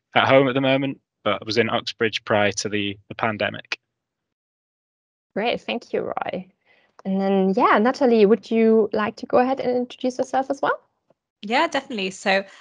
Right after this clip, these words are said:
Speaker 3: hi, everyone. My name is Natalie Dragic, and I am currently a senior brand manager for the Dairy Lee brand here in the U K. Um, and this means that I have full commercial and marketing responsibility for Dairy Lee. Um,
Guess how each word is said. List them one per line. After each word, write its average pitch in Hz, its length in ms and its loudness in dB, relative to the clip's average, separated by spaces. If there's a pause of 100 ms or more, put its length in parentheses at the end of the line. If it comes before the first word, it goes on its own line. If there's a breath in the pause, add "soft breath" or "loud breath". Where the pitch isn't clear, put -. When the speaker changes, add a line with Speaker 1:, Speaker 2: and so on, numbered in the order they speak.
(120 loud breath)
Speaker 3:
hi, 247 140 6
everyone. 208 720 4
My 208 240 0
name 202 180 -2
is 185 220 -4
Natalie 190 440 -2
Dragic, 214 580 -2
and 196 120 0
I 185 120 6
am 185 180 2
currently 175 460 -2
a 170 120 2
senior 185 480 -2
brand 165 300 4
manager 160 500 -2 (220)
for 165 240 2
the 170 80 -2
Dairy 175 320 6
Lee 170 160 0
brand 156 380 0
here 160 260 -4
in 160 80 -6
the 160 80 -6
U 156 180 -4
K. - 400 0 (400 loud breath)
Um, 175 240 4
and 196 160 4
this - 160 0
means 180 220 0
that 175 100 2
I 165 60 6
have 160 240 0
full 160 300 -4
commercial 170 520 0
and 160 140 0
marketing 156 460 -4
responsibility 156 720 -6
for 151 140 -10
Dairy 151 300 2
Lee. 156 360 -2 (380 loud breath)
Um, 180 360 2